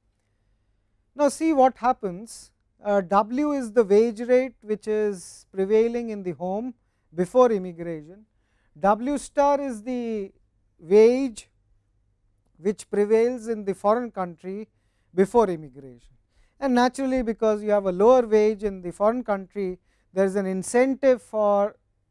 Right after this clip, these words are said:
the foreign immigrants to migrate to the home country.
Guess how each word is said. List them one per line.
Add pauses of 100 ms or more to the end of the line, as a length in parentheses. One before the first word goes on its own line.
(140)
the
foreign
immigrants (500)
to
migrate (120)
to (640)
the (160)
home
country.